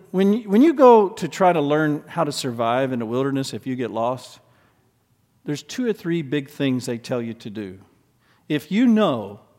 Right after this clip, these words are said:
that you're gonna be stuck where you are overnight and you are lost, what do they tell you to do if you can at, at all possible do it? We should ask the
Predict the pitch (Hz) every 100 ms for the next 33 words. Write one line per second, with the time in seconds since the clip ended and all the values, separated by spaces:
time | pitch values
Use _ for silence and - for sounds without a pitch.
0 | _ _ _ 143 - 160 175 175 143 135
1 | - - 160 - - - 135 131 131 113
2 | 127 117 101 98 - 131 131 123 127 98
3 | - 123 127 131 120 120 107 104 - 143
4 | 143 160 143 127 - 135 127 117 113 127
5 | 110 107 123 113 120 107 104 _ _ 120
6 | - 127 123 - 117 113 110 107 104 101
7 | 110 92 - _ _ _ _ _ _ _
8 | _ _ _ _ _ _ _ _ - 113
9 | 110 104 110 90 - 92